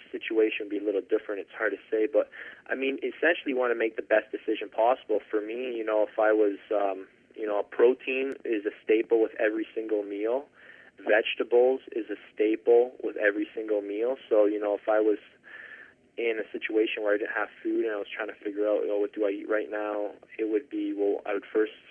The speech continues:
ask myself, "Well, where can I get protein right now?" And the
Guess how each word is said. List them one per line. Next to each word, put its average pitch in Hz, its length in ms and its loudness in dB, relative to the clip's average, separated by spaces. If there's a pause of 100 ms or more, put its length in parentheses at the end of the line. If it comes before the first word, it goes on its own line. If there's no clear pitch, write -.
(120)
ask 107 220 -2
myself, 101 360 -6
"Well, 98 120 -2
where 107 160 0
can 110 160 -8
I 104 80 -4
get 101 200 -4
protein 98 440 -4
right 95 200 -8
now?" 92 280 -8 (540)
And 107 100 -6
the 98 80 -8